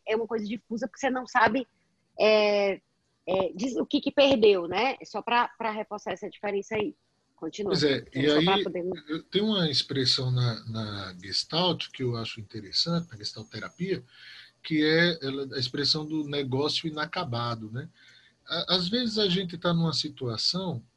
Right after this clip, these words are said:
Speaker 2: isso é de cotidiano, e a gente tem algo pra dizer pra uma pessoa num determinado momento, a situação passa. É alguma coisa que ficou meio engasgada naquele momento e passa a situação, por alguma razão, e aquilo fica de uma maneira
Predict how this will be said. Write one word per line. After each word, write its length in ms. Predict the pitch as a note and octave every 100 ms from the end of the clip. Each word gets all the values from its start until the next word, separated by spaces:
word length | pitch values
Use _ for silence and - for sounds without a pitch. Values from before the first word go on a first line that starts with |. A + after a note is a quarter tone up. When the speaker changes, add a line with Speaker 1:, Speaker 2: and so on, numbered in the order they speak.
| _ B2+
Speaker 2:
isso 200 | B2 F3
é 20 |
de 100 | E3+
cotidiano, 880 | C4 B3 A#3+ F3+ D3 C#3 D3 E3 E3+ _
e 240 | D3+ D#3+
a 100 | E3
gente 300 | D#3+ F3 E3+
tem 260 | - F3+ F3
algo 300 | F#3+ G#3 G#3
pra 180 | F3 E3+
dizer 360 | D3+ C3 D3+
pra 140 | - D3
uma 100 | C3+
pessoa 480 | C3 B2 - E3+ D#3+
num 160 | D3
determinado 680 | C#3 C3+ B2+ A#2+ B2 B2+ B2
momento, 460 | D3 D#3+ D#3 E3+ G3+
a 20 |
situação 580 | - A3+ C4+ - C4+ C4+
passa. 460 | - C3 - - - _ - - _
É 80 | G3+
alguma 340 | D#3+ E3+ E3
coisa 200 | D#3 E3
que 80 | C#3
ficou 180 | - D3+
meio 140 | D#3
engasgada 580 | D#3 D3+ A#2+ A#2 C3 C3+
naquele 340 | C3 B2 B2+
momento 460 | C3+ F#3 D3 D3 A3+
e 40 |
passa 360 | - D3+ C#3 C#3+
a 20 |
situação, 600 | - B2 B2+ B2 - F3 - _ _
por 260 | A#2+ A#2 A#2
alguma 380 | A#2+ A#2 C3 C#3
razão, 420 | C3 B2+ A2+ B2+ - - - - -
e 100 | F#3
aquilo 320 | G#3 A3+ A3
fica 260 | A3 A3+ A3
de 100 | G#3
uma 80 | A3
maneira 460 | G#3+ G3+ G#3 G#3